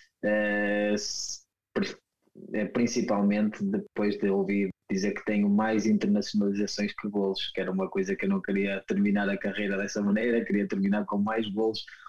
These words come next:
ou com os mesmos golos que as internacionalizações, mas parece que alguns adversários foram mais fortes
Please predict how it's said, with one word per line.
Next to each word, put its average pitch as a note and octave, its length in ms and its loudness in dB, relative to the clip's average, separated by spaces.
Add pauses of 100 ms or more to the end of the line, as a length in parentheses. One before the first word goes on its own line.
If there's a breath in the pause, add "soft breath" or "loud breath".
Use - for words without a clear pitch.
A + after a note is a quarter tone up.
(140 loud breath)
ou G#2+ 140 0
com G#2+ 100 -2
os G#2 60 2
mesmos A2+ 300 4
golos A2 240 2
que A2+ 100 0
as G#2 80 2
internacionalizações, G#2+ 960 0
mas G2+ 220 0 (500 loud breath)
parece G#2+ 300 -2
que G#2+ 120 2
alguns G#2 320 2
adversários G2+ 560 0
foram G#2+ 220 0
mais G#2 200 0
fortes A2+ 500 0